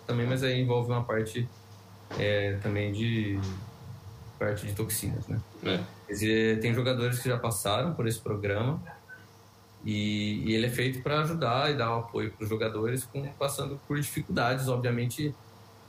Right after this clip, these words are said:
Speaker 1: não financeiras. Podem ter sido causadas por coisas financeiras, sim. No caso do Carey Price, obviamente, não é.
Speaker 2: Uhum.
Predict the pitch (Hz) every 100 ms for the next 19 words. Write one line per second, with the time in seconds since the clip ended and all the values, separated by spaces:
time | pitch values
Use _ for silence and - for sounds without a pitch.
0 | - 123 131 135 147 165 185 - 117 104
1 | 98 127 139 135 117 113 107 98 110 104
2 | 98 107 104 104 - 104 98 107 104 113
3 | 110 - - - 110 117 160 156 165 190
4 | 190 156 120 123 131 120 123 127 127 -
5 | - - - - - - 110 107